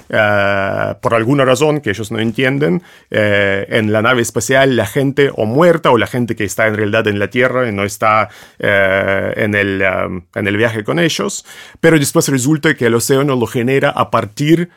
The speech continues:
no son seres reales, aunque se, se ven así, pero lo genera a partir de las memorias que las personas tienen explorando sus memorias. Están pensando, ¿qué está tratando de hacer? ¿Está tratando de comunicarnos algo? ¿Quiere algo?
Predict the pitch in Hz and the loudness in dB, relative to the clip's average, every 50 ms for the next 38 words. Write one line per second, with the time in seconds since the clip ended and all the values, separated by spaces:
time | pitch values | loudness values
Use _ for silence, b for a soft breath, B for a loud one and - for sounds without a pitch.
0 | b b b - 131 139 - 175 160 151 - 147 127 117 110 - 117 120 117 131 | b b b -2 -2 0 2 2 0 2 2 2 2 2 0 0 0 2 2 2
1 | 139 131 - 113 110 117 110 - 110 98 - 120 104 - - 113 107 120 123 123 | 2 0 -2 -2 -2 -2 -4 -4 -8 -8 -6 -8 -8 -6 -4 -2 -2 0 0 -2
2 | 113 - - 139 156 160 165 b b b b b b b _ - 135 131 127 123 | -2 -2 -2 -2 -2 -4 -6 b b b b b b b _ 0 2 4 4 2
3 | 117 - 117 117 117 113 120 110 - 131 120 123 139 139 156 165 160 B B B | 2 2 0 -2 -2 -2 -2 -4 -2 -2 0 0 2 4 4 2 2 B B B
4 | 120 107 - 127 - - - 175 151 139 131 120 113 - - 131 127 123 139 165 | -6 -4 -2 -4 -4 0 0 0 2 2 0 0 0 -2 -2 -2 0 0 2 2
5 | 160 135 139 151 156 - - 120 107 104 104 - 104 - - 139 139 131 135 139 | 2 2 0 -2 -4 -4 -4 -4 -4 -4 -4 -8 -10 -6 -4 -4 -4 -2 -4 -4
6 | 123 - - - - 139 135 127 110 110 139 175 175 b b b b b - - | -6 -8 -10 -4 -2 0 0 0 0 -2 -2 -4 -6 b b b b b -10 -10
7 | - - - 117 120 127 131 127 117 107 - 117 107 - 123 127 135 120 101 95 | -10 -4 0 0 2 2 2 0 -2 -4 -4 -8 -8 -8 -6 -4 -4 -4 -4 -4
8 | 98 - B B B B B B B B 170 - 214 214 190 196 185 208 185 151 | -8 -12 B B B B B B B B -6 -4 -2 -2 -2 -2 -2 -2 -4 -2
9 | - - 226 220 - 156 151 139 123 131 123 113 110 - 113 117 113 - 135 135 | -2 -4 -4 -4 -4 -4 -4 -2 -2 -2 -2 -4 -4 -4 -6 -6 -4 -4 -4 -2
10 | 147 143 147 151 151 143 139 - 143 139 143 147 143 - 170 175 165 160 151 - | -2 -4 -4 -4 -4 -6 -6 -6 -6 -6 -4 -6 -4 -4 -4 -4 -4 -8 -8 -6
11 | 175 190 202 196 185 165 127 107 101 104 - _ _ _ _ _ _ - 160 156 | -4 -4 -4 -4 -4 -4 -4 -4 -6 -10 -14 _ _ _ _ _ _ -4 -2 -2
12 | 160 165 156 147 160 185 196 185 170 139 113 101 98 104 | 0 0 -2 -2 -2 -2 -4 -2 -2 -2 -4 -4 -6 -10